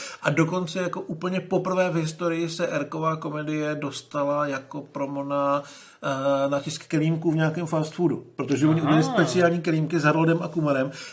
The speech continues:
Speaker 1: ale všechno to přišlo až jako zpětně, jo. Což jako mně to připadá hrozně sympatický. Já si myslím, že v Evropě by nikdo ve společnosti White Castle nevěděl nebýt tohoto toho filmu. Nevím, jestli vůbec
Speaker 2: No,
Speaker 1: jako
Speaker 2: určitě,
Speaker 1: tady má nějaký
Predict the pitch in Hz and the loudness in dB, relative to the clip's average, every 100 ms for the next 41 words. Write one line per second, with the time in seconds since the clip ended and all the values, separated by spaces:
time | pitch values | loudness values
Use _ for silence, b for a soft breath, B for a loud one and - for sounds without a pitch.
0 | - 156 156 - 190 208 196 190 175 165 | 0 2 2 0 0 2 2 0 -2 -4
1 | 190 190 190 202 - - 208 170 120 - | -4 -2 -2 -2 -4 -6 -8 -8 -10 -10
2 | 147 - - 156 202 208 214 196 202 214 | -10 -10 -4 -2 0 0 0 -2 0 2
3 | 208 196 202 214 175 170 170 156 - 185 | 4 2 0 -2 -2 -2 -2 -6 -8 -10
4 | - 127 B B B 147 175 170 165 175 | -8 -14 B B B -2 0 -2 -2 -2
5 | 180 160 160 170 180 185 190 180 160 143 | -2 -2 0 0 2 2 4 6 6 4
6 | 156 147 147 151 143 - 143 170 151 139 | 2 0 0 0 0 0 -2 2 2 4
7 | 139 139 139 139 143 139 147 156 147 127 | 4 2 2 0 -2 -2 -2 -2 -2 -4
8 | 107 127 131 127 147 139 151 - - 147 | -4 -2 0 0 0 0 0 2 4 6
9 | 156 131 | 8 8